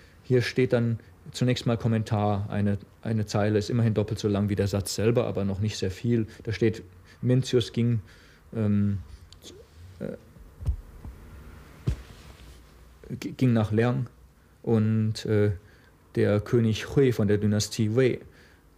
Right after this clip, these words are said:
äh, gewährte ihm dem Ritual gemäß eine Audienz.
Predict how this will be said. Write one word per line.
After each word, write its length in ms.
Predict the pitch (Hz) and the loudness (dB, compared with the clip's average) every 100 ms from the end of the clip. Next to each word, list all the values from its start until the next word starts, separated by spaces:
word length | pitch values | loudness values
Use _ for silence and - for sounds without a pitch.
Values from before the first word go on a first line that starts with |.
| - | -4
äh, 200 | 110 107 | -2 2
gewährte 400 | 110 107 110 107 | 2 4 2 0
ihm 300 | 110 110 107 | 0 2 2
dem 100 | 110 | 2
Ritual 360 | 104 - 101 107 | 0 0 2 2
gemäß 320 | 107 107 104 | 2 0 0
eine 180 | 107 104 | -2 -2
Audienz. 540 | 98 98 92 92 - | -2 -2 -2 -4 -8